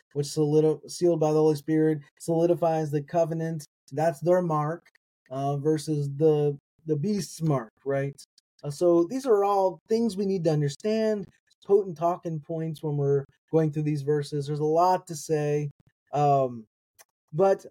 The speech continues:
I, I will just say, even early on in Revelation, what we find is that Satan often uses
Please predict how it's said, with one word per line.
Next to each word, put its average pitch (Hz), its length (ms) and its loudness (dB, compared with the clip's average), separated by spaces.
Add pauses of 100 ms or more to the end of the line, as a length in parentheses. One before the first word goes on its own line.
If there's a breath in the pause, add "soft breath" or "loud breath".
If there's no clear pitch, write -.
I, 180 380 -2 (140)
I 170 80 -10
will 208 200 4
just 226 240 -8
say, 160 380 -4 (1160)
even 269 480 -4
early 214 320 4
on 190 240 0
in 180 100 -4
Revelation, 147 840 -2 (340)
what 180 320 -2
we 359 160 2
find 208 580 -2
is 156 180 -4
that 160 280 -4 (320)
Satan 220 420 0
often 185 460 -6
uses 160 420 -2